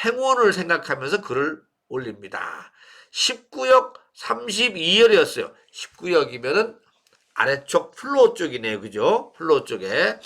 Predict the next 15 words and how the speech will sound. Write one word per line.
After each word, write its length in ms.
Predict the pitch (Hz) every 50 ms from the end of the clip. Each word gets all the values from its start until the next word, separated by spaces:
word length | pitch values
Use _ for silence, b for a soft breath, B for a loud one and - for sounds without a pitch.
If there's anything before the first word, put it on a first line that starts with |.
| B B B B B B B B B B B B B B _ _
좌석을 640 | - - 123 147 165 165 - 226 226 208 233 233 208
확인한 500 | 196 226 220 220 233 220 220 208 196 180
후에 580 | 175 160 160 170 185 190 170 151 147 - - -
"아, 220 | 127 135 156 156
오늘 380 | 131 127 151 165 190 196 190 -
잘하면 560 | - - 127 143 156 175 185 214 220 202 165
영웅님 440 | 135 127 135 156 - - 214 214 202
손타치 640 | - - 233 254 254 240 - 240 233 233 - 254
할 120 | 220 220
수 140 | 214 - 190
있겠다." 760 | 180 185 180 - 247 226 233 - - 233 185 - - - _ _ _ _ _ _ _ _ _ _ _ _ _ _ _ _ _ _ _ _ _ _ _ _ _ _ _ _ _ _ - -
아마 220 | 135 143 185 202
우리 200 | 185 - 151 151
팬님들은 720 | - - 208 220 226 226 196 147 160 185 233 220 113 - B B B B B B B
임영웅님의 1080 | - 127 147 156 170 185 208 208 202 190 185 175 165 160 160 202 220 208 139 107 b